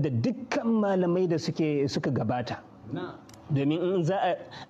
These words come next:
in ta fannin fahimtansa ne, ta hanyar fahimtansa ne, in za a irga masa malaman bid'a, daga cikin Bukhari kaɗai za a samu fiye da malami ɗari. Su ne kuma 'yan bid'ar.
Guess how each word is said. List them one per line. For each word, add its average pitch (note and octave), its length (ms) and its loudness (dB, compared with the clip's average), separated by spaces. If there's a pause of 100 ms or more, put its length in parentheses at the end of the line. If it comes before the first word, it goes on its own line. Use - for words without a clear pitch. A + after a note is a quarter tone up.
in B3 220 0
ta A3 100 0
fannin A#3+ 440 2
fahimtansa D3+ 720 0
ne, - 180 -2 (840)
ta G3+ 160 2
hanyar A#3 320 2
fahimtansa D#3 680 0
ne, B2 180 -2 (840)
in G#3 280 2
za G#3 160 2
a F#3 240 0
irga F3 300 2
masa D#3+ 260 0
malaman C3 500 2
bid'a, C#3 440 -2 (840)
daga C#3 320 2
cikin G#3+ 320 0
Bukhari D#3+ 420 2
kaɗai F3 360 0
za F3+ 140 2
a D3 80 2
samu C3+ 380 0 (320)
fiye E3 260 0
da F3+ 120 2
malami D#3+ 500 2
ɗari. D3 400 2 (1000)
Su F#3 220 -2
ne F3+ 100 2
kuma C#3+ 200 0
'yan C3 200 2
bid'ar. A#2+ 340 0